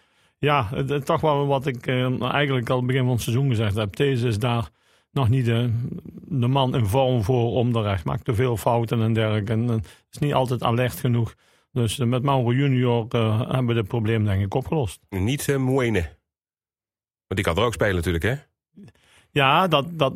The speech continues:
Speaker 1: dat is ook zo. Maar ik, ik, ik zie Mauro Junior toch wel op, op die plek, eh,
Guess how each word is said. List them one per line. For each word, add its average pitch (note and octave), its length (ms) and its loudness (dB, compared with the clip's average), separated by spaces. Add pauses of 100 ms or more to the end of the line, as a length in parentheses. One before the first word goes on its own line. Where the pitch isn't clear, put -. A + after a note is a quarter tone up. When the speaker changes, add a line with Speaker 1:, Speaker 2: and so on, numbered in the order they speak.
(100)
Speaker 1:
dat B2+ 180 0
is D3+ 120 2
ook F#3+ 140 -2
zo. A#2+ 300 2
Maar A2+ 360 2
ik, A#2 160 -4
ik, B2 220 -2
ik D3 160 -4
zie G#3 180 0
Mauro F3 320 2
Junior E3 360 2
toch C#3+ 200 0
wel C3+ 300 2
op, B2 200 -2
op A#2+ 200 -4
die B2 100 -2
plek, A#2 380 -2
eh, A#2 440 0